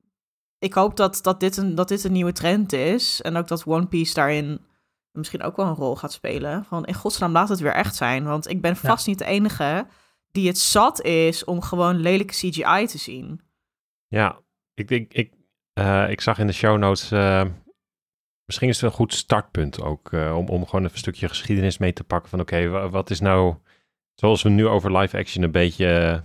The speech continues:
Speaker 3: hebben, eh, of aan het spreken zijn qua reputatie, dat heeft ook een soort van beginpunt voor mijn gevoel. En voor mijn, <laughs> voor mijn
Speaker 1: Ja,
Speaker 3: gevoel is dat echt
Speaker 1: <laughs> dat
Speaker 3: Dragon Ball Evolution.
Speaker 1: Dragon Ball Evolution. Ja,
Speaker 3: Dankjewel,
Speaker 1: nou, het mooie
Speaker 3: eh, M. Night.
Speaker 1: Ja, oh,
Speaker 2: Dragon Ball
Speaker 1: mijn god,
Speaker 2: Evolution,
Speaker 1: nou ja.
Speaker 2: of zat Avatar daar nog voor?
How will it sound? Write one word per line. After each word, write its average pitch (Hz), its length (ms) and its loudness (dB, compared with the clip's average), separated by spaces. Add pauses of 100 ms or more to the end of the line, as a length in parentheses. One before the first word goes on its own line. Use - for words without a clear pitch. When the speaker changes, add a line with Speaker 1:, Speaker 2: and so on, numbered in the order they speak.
(640)
Speaker 3:
hebben, 87 240 -2
eh, 90 120 -2
of 87 180 -6
aan 95 160 2
het 87 160 0
spreken 92 340 0
zijn 87 220 2
qua 87 240 2
reputatie, 92 760 -2
dat 95 200 0
heeft 104 240 -2
ook 101 160 -4
een 98 60 -2
soort 92 200 -4
van 85 120 -4
beginpunt 78 520 -4
voor - 140 -18
mijn 73 120 -12
gevoel. - 300 -20
En 76 120 -8
voor 85 140 -10
mijn, 82 280 -8
<laughs> - 0 -
voor - 400 -10
mijn 190 120 -6
Speaker 1:
Ja, 208 180 2
Speaker 3:
gevoel - 180 -4
is - 40 -4
dat - 100 -10
echt 339 240 2
Speaker 1:
<laughs> 294 60 -2
dat 330 200 2
Speaker 3:
Dragon 104 340 2
Ball 92 240 2
Evolution. 90 460 -4 (560)
Speaker 1:
Dragon 285 300 -2
Ball 196 160 0
Evolution. 196 760 -6 (100)
Ja, 95 160 -6
Speaker 3:
Dankjewel, 160 300 0
Speaker 1:
nou, 90 120 2
het - 180 0
mooie - 200 0 (280)
Speaker 3:
eh, 85 100 -2
M. 85 100 -2
Night. 76 380 -6 (580)
Speaker 1:
Ja, 165 340 0
oh, - 280 -6
Speaker 2:
Dragon 156 260 0
Ball 151 100 4
Speaker 1:
mijn 160 120 4
god, 175 80 2
Speaker 2:
Evolution, 165 140 4
Speaker 1:
nou 190 160 4
ja. 185 60 6
Speaker 2:
of 170 80 2
zat - 260 -2
Avatar 165 460 2
daar 143 160 0
nog 139 160 -4
voor? 117 540 -12